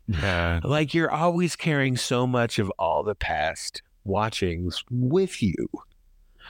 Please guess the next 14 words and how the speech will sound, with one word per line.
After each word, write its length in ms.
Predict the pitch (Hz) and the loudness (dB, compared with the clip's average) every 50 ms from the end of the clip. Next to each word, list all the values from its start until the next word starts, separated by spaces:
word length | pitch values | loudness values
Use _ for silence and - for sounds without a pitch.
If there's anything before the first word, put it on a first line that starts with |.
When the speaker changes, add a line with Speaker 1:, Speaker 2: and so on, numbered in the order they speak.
| - - - - | -16 -16 -12 -6
Speaker 2:
while 240 | - 113 127 131 131 | -2 0 2 4 4
you're 120 | 135 135 127 | 4 4 4
Speaker 1:
There 60 | 127 | 4
Speaker 2:
watching 300 | 120 202 214 214 226 214 | 4 4 4 4 4 4
Speaker 1:
are 40 | 196 | 4
Speaker 2:
a 20 | |
Speaker 1:
s-, 80 | 196 - | 2 2
Speaker 2:
show. 380 | - - 160 143 110 80 - - - - - - - _ _ _ | 0 0 0 0 0 0 -2 -6 -12 -20 -20 -20 -20 _ _ _
Speaker 1:
there's 300 | - 143 139 170 180 147 | -8 -2 2 2 2 4
also 240 | 208 233 220 - 208 | 2 2 2 2 0
some 500 | 175 - - - 147 139 135 127 127 123 | 0 0 0 2 2 2 4 4 2 4
movies 400 | 113 113 107 101 110 104 101 101 | 4 2 4 4 4 2 2 2
that, 220 | 95 107 95 95 69 | 2 2 2 2 2
like, 360 | 98 92 87 85 78 - | 0 0 2 0 -2 -4